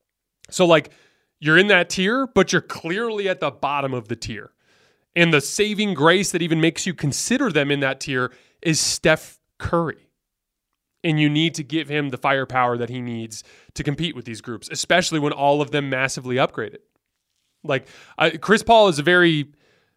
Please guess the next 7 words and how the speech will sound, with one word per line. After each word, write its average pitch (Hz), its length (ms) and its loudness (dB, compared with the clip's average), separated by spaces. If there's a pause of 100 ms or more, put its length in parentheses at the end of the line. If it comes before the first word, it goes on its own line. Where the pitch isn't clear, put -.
(120)
high 170 300 4
risk, 175 360 0
high 160 140 2
reward 131 580 -2
type 123 260 -4
of 120 140 -8
move. - 400 -12